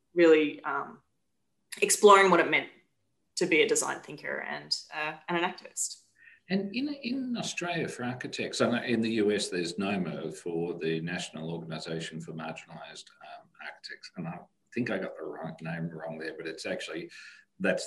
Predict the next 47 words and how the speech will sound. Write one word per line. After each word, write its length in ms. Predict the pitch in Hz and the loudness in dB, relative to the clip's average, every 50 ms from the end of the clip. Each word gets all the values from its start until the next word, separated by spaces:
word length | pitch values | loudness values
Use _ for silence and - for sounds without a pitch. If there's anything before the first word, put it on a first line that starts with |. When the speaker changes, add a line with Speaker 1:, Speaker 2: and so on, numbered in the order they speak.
| - 78 | -4 -2
Speaker 2:
the, 180 | 80 80 - - | -2 -2 -2 0
that's 180 | 92 90 - - | -2 -2 -2 -2
the 100 | - 71 | -6 -8
sentiment 460 | - - 90 82 80 80 82 82 - | -6 -6 -6 -6 -6 -6 -8 -8 -10
behind 240 | - - 90 92 - | -10 -8 -8 -8 -8
it. 100 | 82 - - - - - - - _ | -8 -12 -16 -20 -20 -20 -20 -8 _
Is 180 | 147 170 190 175 170 | 4 6 6 6 4
there 260 | 156 139 139 135 131 123 - - | 2 2 2 0 0 -2 -4 -8
a 0 | - - - - | -12 -12 -8 -6
part 180 | 113 127 135 - | -6 -4 -4 -4
of 180 | 131 127 - - | -6 -8 -8 -6
the 80 | 110 117 | -4 -4
Institute, 580 | 120 120 - - - - - 123 120 117 117 - - | -4 -4 -6 -10 -12 -8 -2 0 0 0 -2 -4 -6
or 140 | 95 98 107 | -4 -4 -4
is 160 | 104 107 107 | -4 -4 -6
there 220 | 113 107 101 92 90 | -6 -6 -6 -6 -6
a 100 | 90 - - | -8 -4 -2
group 200 | 95 104 110 - - | -2 -2 -2 -2 -6
that 120 | - 92 | -6 -4
actually 760 | 92 92 92 - - - - 87 90 90 90 92 92 92 95 - - - | -4 -4 -4 -6 -10 -10 -8 -6 -4 -4 -2 -2 -4 -6 -8 -8 -10 -8
champions 540 | - 98 98 95 - 101 95 95 95 92 - | -6 -4 -6 -6 -4 -4 -2 -2 -2 -4 -4
and 200 | 90 85 87 - | -6 -10 -10 -10
cha-, 260 | - - 92 90 - - | -10 -8 -8 -6 -6 -6
and 140 | 82 90 90 | -8 -6 -6
gives 160 | 90 87 - - | -6 -8 -8 -8
a 40 | |
spotlight 500 | - - - 92 92 - 95 90 92 92 - | -10 -8 -6 -6 -2 0 2 2 2 0 -2
to 60 | - - - | -6 -6 -4
people 260 | 95 95 92 90 87 87 | -4 -4 -4 -6 -10 -10
who 120 | 90 87 85 | -8 -8 -8
are 40 | - - - - | -8 -10 -8 -6
coming 240 | 90 92 95 92 92 - | -2 0 0 0 0 -2
from 200 | - 87 82 82 | -4 -6 -4 -4
either 160 | 87 82 82 | -4 -4 -6
marginalised 760 | 80 82 82 87 87 - - 87 82 - - - - - - - | -6 -6 -4 -4 -4 -6 -8 -12 -14 -14 -14 -14 -14 -14 -12 -10
or 80 | 87 | -8
Indigenous 520 | 85 85 80 87 85 - 95 92 90 - - | -8 -8 -8 -8 -10 -8 -8 -8 -8 -10 -12
communities? 680 | - - - 90 214 - - 196 180 - - - - _ _ _ _ _ _ _ _ _ _ _ _ _ _ _ _ _ - - - _ - - - - | -10 -10 -8 -8 -8 -10 -12 -14 -14 -12 -12 -14 -14 _ _ _ _ _ _ _ _ _ _ _ _ _ _ _ _ _ -16 -16 -16 _ -20 -14 -10 -2
Speaker 1:
I 40 | 247 | 4
mean, 160 | 254 262 262 | 6 8 8
I 80 | 254 240 | 8 8
think 220 | 247 277 302 294 | 8 6 8 8
that 120 | 392 381 | 8 8
the 60 | 359 339 | 6 4
conference 640 | - - - 214 202 214 208 - 220 214 208 208 208 | 2 4 6 8 8 8 8 8 8 8 8 6 4
really 360 | 190 202 202 196 196 202 190 | 6 10 12 12 12 12 12
did 300 | 180 - 175 170 170 | 10 8 10 10 10